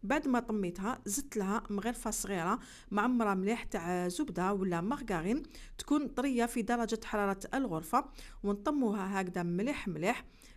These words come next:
أنا فضلت نحطها فوق مكان العمل، نعجنها شوية لحوالي دقيقة برك باش كامل هذيك الزبدة تدخل في العجينة حتى نتحصلوا على واحد العجينة واش نقول لكم عندها واحد الطراوة من أروع ما يكون.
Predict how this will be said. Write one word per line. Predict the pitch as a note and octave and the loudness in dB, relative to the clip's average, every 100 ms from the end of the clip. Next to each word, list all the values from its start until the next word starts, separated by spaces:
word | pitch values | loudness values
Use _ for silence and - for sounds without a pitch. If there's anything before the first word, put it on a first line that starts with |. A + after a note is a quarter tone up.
| - | -6
أنا | G#3 | -4
فضلت | G#3 G3+ F3+ A#3 - | -2 -2 2 0 0
نحطها | G#3 - - G3+ | -6 -4 0 -2
فوق | G3+ - | -2 -2
مكان | G#3 G3+ G3 G3+ | -2 0 -2 0
العمل، | G#3 F3+ F#3 A3+ | 0 0 0 0
نعجنها | A#3+ F#3+ A3 G3+ F#3+ | 0 0 -2 0 -2
شوية | - G3+ F3+ F3+ F#3 - - - | -2 -2 -2 -2 -4 -12 -14 -4
لحوالي | E4 - E4+ C4 B3 | -2 2 2 4 2
دقيقة | A#3 - C#4 C4 | 0 -2 -2 0
برك | G3 A3+ - | 0 -2 -2
باش | G#3 G#3+ - | -4 -2 -4
كامل | - C#4+ B3 | -2 0 2
هذيك | A3+ G#3 | 2 0
الزبدة | - - A3+ A#3+ | -4 -2 -2 -2
تدخل | - - A#3+ A#3+ - - - | -4 -4 -2 -2 -6 -16 -10
في | - | -2
العجينة | B3 F3+ F3 E3 E3 C4+ - - | -2 0 -2 -2 0 0 -2 -10
حتى | - A#3+ | -2 0
نتحصلوا | G#3 - - G3 | 0 -2 -2 2
على | G3 | 2
واحد | F#3+ G3 F#3+ | 0 -2 0
العجينة | F#3 F3+ A#3 G#3 F#3+ | 0 0 0 0 0
واش | G3 G#3+ | -2 -4
نقول | G3 G#3 | -2 -2
لكم | G3+ G3+ G3 F#3 F3 | -2 -2 0 0 0
عندها | F3 A3 A3 G3 | 0 0 2 2
واحد | F#3+ G#3 G3 | 2 0 -4
الطراوة | G3+ - G#3 A3+ G3 A3 A3 F#3+ F3+ F3+ - - - | -4 -2 2 2 4 4 4 4 2 -2 -14 -12 -2
من | G#3 G3+ A#3 | 0 2 0
أروع | B3 B3 | 0 0
ما | A#3 G3 | 2 2
يكون. | E3+ D#3 - D3+ | 0 -2 -6 -10